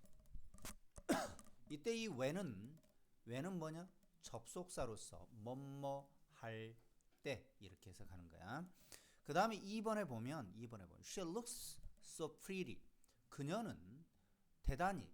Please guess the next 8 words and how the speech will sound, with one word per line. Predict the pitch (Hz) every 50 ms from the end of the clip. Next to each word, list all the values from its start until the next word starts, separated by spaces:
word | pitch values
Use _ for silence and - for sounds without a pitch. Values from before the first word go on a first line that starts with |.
| - -
깜찍이 | - - 104 104 110 110 107 - - 110 110
데스. | 107 110 104 104 - - - - - - -
깜찍하게 | 143 143 139 - - 165 160 147 156
보였습니다. | 135 143 147 151 147 - - 156 151 151 156 127 - - - - - - - -
It | 170
looks | 175 175 196 214 214 - - 104 - - - - _ _ -
무슨 | - 123 120 127 175 170
동사라고? | 160 151 143 - 143 131 135 123 - 156 156 156